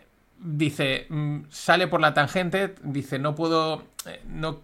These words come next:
como no puedo decirlo porque si no estoy como incitando a mis clientes", bueno, sale ahí un poco por una tangente como una casa,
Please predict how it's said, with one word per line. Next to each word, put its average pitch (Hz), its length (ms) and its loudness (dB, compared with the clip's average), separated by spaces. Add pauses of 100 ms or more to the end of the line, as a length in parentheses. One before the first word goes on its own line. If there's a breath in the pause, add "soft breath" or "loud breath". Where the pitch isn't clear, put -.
como 143 220 0
no 151 160 0
puedo 185 160 4
decirlo 175 400 2
porque 147 220 -2
si 143 160 -4
no 151 100 0
estoy 151 300 -2
como 143 320 0
incitando 147 500 0
a - 20 2
mis 143 220 -2
clientes", 151 380 -2
bueno, 123 180 -6
sale 120 280 0
ahí 113 100 0
un 107 100 -4
poco 110 220 -2
por 117 80 -2
una 110 160 -2
tangente 113 420 -4
como 110 140 -2
una 113 140 0
casa, 123 340 -2